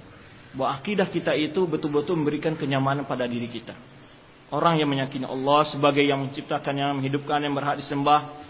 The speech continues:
Maha Kaya, Maha Adil, ya, Maha Pemberi, Maha Mulia, Maha Perkasa,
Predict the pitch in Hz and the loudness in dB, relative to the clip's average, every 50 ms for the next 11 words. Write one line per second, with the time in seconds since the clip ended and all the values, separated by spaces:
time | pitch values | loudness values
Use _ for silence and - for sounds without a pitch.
0 | - - - - - 139 139 147 147 143 143 151 147 151 151 151 151 151 147 143 | -18 -20 -20 -10 -6 -2 2 4 4 4 6 6 6 8 8 8 8 8 6 4
1 | 143 139 143 147 - 143 151 147 135 143 151 156 156 156 - - - - - - | 2 2 2 2 2 4 4 4 4 6 6 6 6 4 -2 -10 -14 -16 -16 -18
2 | - - - - - 139 143 160 190 - - - - - - 120 135 143 135 135 | -20 -20 -16 -6 0 2 4 4 4 2 -2 -8 -14 -12 -6 -4 -4 -4 -2 -2
3 | 139 143 143 156 147 160 160 160 160 156 143 - - - - - - - - - | 0 2 2 4 4 6 6 4 4 2 0 -4 -10 -12 -14 -16 -18 -20 -20 -20
4 | - - - - - - 135 127 143 143 147 151 156 156 160 160 160 160 165 160 | -20 -20 -20 -20 -16 -10 -2 2 4 4 6 6 4 6 8 8 10 10 10 12
5 | 160 160 165 165 - - - 107 120 127 123 139 147 151 160 160 160 - - - | 10 10 8 4 0 -6 -8 -6 -4 0 4 8 8 10 10 8 6 2 -4 -10
6 | - - - - - - - - - 160 156 160 - 165 175 180 180 170 - 190 | -16 -18 -18 -20 -20 -20 -18 -8 -2 0 0 4 8 8 8 8 8 6 6 8
7 | 180 175 175 175 151 - | 8 8 8 6 4 -2